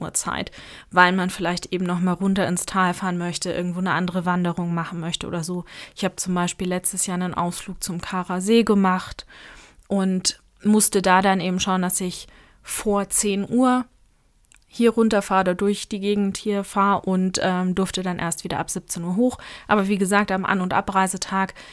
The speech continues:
ist es für Hotelgäste komplett frei, da kannst du kommen und fahren, wann du möchtest. Ja, und ich, ähm, dann dieser Moment eben, ich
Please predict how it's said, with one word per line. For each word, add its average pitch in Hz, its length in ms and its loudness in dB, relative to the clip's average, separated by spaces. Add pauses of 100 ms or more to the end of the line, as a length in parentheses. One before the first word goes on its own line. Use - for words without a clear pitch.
(140)
ist 196 140 0
es 190 120 -2
für 196 100 -6
Hotelgäste 180 580 -4
komplett 175 520 -6 (1000)
frei, 196 300 2
da 185 140 2
kannst 185 320 -2
du 190 40 -4
kommen 202 460 2
und 185 380 -2 (100)
fahren, 170 380 0
wann 170 160 -2
du 170 80 -2
möchtest. - 500 -6 (1040)
Ja, 196 180 6
und 185 140 2
ich, - 180 -2
ähm, 185 260 2 (220)
dann 196 140 2
dieser 196 200 2
Moment 196 380 4
eben, 208 300 0
ich - 260 -4